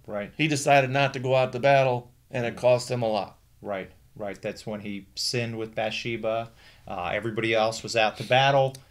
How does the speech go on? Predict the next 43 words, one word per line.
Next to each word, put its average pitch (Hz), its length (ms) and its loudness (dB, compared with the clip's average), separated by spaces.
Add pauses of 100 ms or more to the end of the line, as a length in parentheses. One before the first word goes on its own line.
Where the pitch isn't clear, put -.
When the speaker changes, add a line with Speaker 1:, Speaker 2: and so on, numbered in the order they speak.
Speaker 1:
He 104 120 -12
stayed 98 320 -2
behind, 120 640 -2 (340)
and 101 120 -10
he 98 80 -10
fell 107 260 -6
into 101 140 -8
sin. 90 340 -12 (400)
Speaker 2:
He 113 160 -10
fell 123 240 -2
into 127 120 -4
sin. - 360 -8 (420)
Speaker 1:
Right. 90 280 -12 (640)
Speaker 2:
Okay? 127 320 -4
I 110 140 -2
did 117 140 -2
not 120 160 0
obey 123 280 0
God, 127 320 2
and 123 100 -4
it 123 120 -6
cost 147 340 -4
me. 90 140 -12 (360)
Speaker 1:
Yes. - 600 -14 (200)
Speaker 2:
But 147 380 2 (160)
God's 131 240 4
been 143 180 -4
working 156 360 -6
with 117 180 -4
me, 135 240 -8 (360)
and 110 160 -2
there 131 100 2
are 135 120 6
things 143 280 0
I 143 100 4
can 139 220 -6
do 147 400 -2 (420)
that 107 180 -8
God 120 260 4
still 139 320 -2
helps 139 280 2
me 151 120 -4
do. 127 360 -2